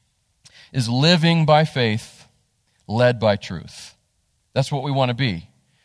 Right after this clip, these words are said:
It's what we want to, we want to do in everything that we do. We want to, we want to walk and live by faith. We want to be led by truth. And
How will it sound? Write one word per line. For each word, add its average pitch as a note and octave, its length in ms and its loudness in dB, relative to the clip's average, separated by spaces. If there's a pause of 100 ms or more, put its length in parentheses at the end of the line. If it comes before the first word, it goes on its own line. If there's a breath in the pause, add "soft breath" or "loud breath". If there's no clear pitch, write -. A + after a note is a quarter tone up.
(140)
It's - 100 -14
what D3 100 -2
we D#3 80 0
want D#3+ 220 4
to, C#3 100 4 (600 soft breath)
we C#3+ 100 0
want E3 140 4
to C3+ 180 0
do F3 340 6 (200)
in C#3 120 0
everything E3 540 4
that C3 120 -2
we C3 120 0
do. C3+ 220 -2
We D#3 100 0
want C#3 160 2
to, C3+ 120 4 (320 loud breath)
we C#3 80 -2
want C#3 140 2
to A#2+ 60 2
walk B2 480 4
and A#2 120 -4
live C3 360 2 (260)
by B2 220 4
faith. B2+ 360 -2
We B2+ 120 -2
want C#3 140 2
to C3 40 -6
be A#2 100 -2
led A#2 400 2
by B2 160 2
truth. B2+ 520 -8
And G2+ 160 -6